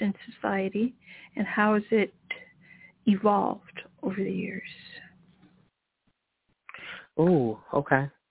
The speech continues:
Speaker 2: So I think this is a very important role.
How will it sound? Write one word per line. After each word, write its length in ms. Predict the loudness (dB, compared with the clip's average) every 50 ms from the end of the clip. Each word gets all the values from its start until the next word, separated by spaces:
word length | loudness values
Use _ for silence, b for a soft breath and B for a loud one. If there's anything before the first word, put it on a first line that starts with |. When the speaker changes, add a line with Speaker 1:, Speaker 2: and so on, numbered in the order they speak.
| b b b b b b b b b _ _ b b b b b b b _ 2 2
Speaker 2:
So 120 | 2 2 4
I 120 | 0 -2 0
think 220 | -2 -6 -6 -6 -6 -4
this 140 | -4 -4 -4 -6
is 100 | -10 -10
a 80 | -6
very 320 | -4 -2 -2 -2 -4 -6 -8
important 500 | -10 -10 -4 -2 -2 -2 -2 -4 -12 -10
role. 500 | -6 -6 -4 -4 -4 -6 -6 -10 -14